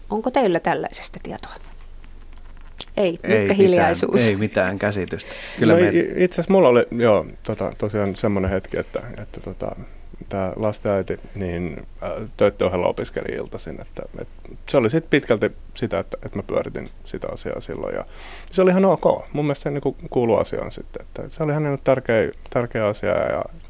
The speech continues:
Speaker 3: keskusteltiin siitä ja, ja, ja ikään kuin, että minkälaisia reunaehdoilla itse pystyy tekemään ja, ja näin, niin, niin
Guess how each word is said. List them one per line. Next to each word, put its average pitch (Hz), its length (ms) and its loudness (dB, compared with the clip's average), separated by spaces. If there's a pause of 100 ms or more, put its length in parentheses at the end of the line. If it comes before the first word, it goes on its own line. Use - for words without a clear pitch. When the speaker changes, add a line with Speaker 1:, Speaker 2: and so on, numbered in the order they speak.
Speaker 3:
keskusteltiin 101 640 -4
siitä - 280 -6
ja, - 120 -2 (920)
ja, 87 120 -6
ja 90 260 -2 (140)
ikään 104 220 0
kuin, 104 80 2
että 101 100 0
minkälaisia 104 440 4
reunaehdoilla 98 640 2
itse 104 240 -4
pystyy - 340 -6
tekemään - 500 -6
ja, - 220 -8 (260)
ja - 160 -6
näin, 62 160 -4
niin, 55 160 -10 (200)
niin - 120 -10